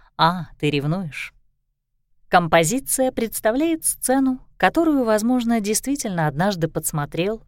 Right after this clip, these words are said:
и запомнил художник. Две девушки после купания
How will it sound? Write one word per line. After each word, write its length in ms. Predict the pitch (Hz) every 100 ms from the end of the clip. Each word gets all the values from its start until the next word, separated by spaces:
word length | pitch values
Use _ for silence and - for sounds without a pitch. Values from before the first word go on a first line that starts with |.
| -
и 120 | 190
запомнил 580 | 180 180 175 165 165 165
художник. 640 | - 180 151 131 131 - _ _ _ _ _ _
Две 300 | 151 175 311
девушки 460 | 240 262 262 - 208
после 320 | 165 - 151
купания 580 | 156 160 185 240 233